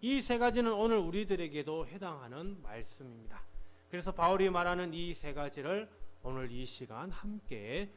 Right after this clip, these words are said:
생각해 보고자 합니다. 첫 번째로 바울은 우리가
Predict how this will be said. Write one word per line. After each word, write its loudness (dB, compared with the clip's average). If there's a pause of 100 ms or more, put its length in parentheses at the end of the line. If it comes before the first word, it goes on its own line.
(140)
생각해 -4
보고자 -6
합니다. -8 (640)
첫 -4
번째로 8
바울은 10
우리가 2